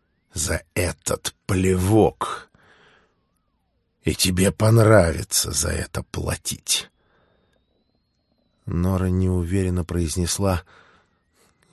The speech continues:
«Я пожалуюсь вашему боссу, и вас выгонят с работы».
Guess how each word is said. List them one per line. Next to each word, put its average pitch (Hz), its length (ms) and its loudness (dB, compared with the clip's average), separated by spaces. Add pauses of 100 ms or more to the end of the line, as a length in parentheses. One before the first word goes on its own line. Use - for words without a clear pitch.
«Я 85 480 -8 (180)
пожалуюсь 90 720 -2
вашему 92 480 -2
боссу, 98 640 0 (680)
и 98 140 -8
вас - 260 0
выгонят 104 480 2
с - 120 2
работы». 104 640 2